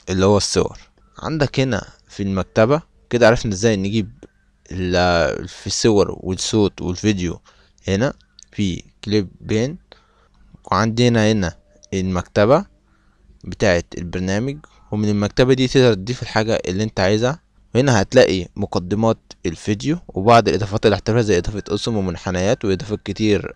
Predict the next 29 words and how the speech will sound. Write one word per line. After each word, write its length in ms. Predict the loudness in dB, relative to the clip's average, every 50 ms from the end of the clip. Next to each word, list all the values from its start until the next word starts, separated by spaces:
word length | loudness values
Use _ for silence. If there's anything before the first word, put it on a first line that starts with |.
| _ 0
على 180 | 2 2 2
الفيديو، 500 | 0 -2 -2 -2 -2 -2 0 -2 -4 -4 -6 _
حاجة 420 | _ -4 -2 -2 0 0 0 0 0
جميلة 420 | 0 -2 -2 -2 0 0 0 0
جدًا. 420 | 0 0 -2 -2 -4 -4 -4 -6 -8 -12 _ _ -20 _ _ _ _ _
تيجي 160 | -6 -4 -2
نجرب 420 | -2 0 2 2 2 2 2 -2 -2 -8 _ _ _ _ _ _ _ _ _ _ _ -20 _ -10
دلوقتي، 420 | -6 -2 2 4 4 4 4 2
هنضيف 280 | -2 -2 -2 -4 -6 -6
حاجة 300 | -4 -2 -2 -2 -2 -2
معينة 400 | -4 -4 -4 -4 -4 -4 -4 -6
مثلًا، 420 | -6 -8 -8 -6 -8 -8 -8 -10 -14 -16 _ _ _ -20 -20 -20 -20 _ _ _ _ _ _ _ -20 -20 _ -20 -20 -20 _ _ -20 -18
هن-، 260 | -18 -18 -18 -20 -20 -20 -20 -20 _ _
دي 320 | -12 -8 -4 -4 -4 -4 -6 -8
شكل 320 | -6 -6 -6 -4 -2 -4
الحاجة 320 | -4 -4 -2 -4 -2 0 0
اللي 140 | -2 -2 -4
احنا 140 | -4 -4
ممكن 280 | -4 -4 -4 -6 -6 -4
نضيفها، 400 | -2 -2 -2 -2 -2 -2 -6 -6 -8 _ _ -16
تختارها 380 | -14 -14 -4 -2 -2 0 0
مثلًا، 400 | -2 -2 -2 -2 -4 -4 -4 -6 -10 _ _ _ _ _ _ _ _ -20 -20 -14
دوس 200 | -10 -6 -2 0
عليها 340 | 0 0 0 0 -2 -4 -6 -10 -10 -8
كليك، 380 | -4 -2 0 -2 -2 _ -14 -20 _ _ _ -10
دوس 240 | -8 -6 -6 -6 -4 0
اد، 240 | 2 2 2 0 -2 -10 _ _ _ _ _ _ -20 _ _ _ _ _ _ -20 -18 -16
هتنزل 420 | -16 -10 -8 -8 -2 -2 0 2 2
لك 120 | 0 -2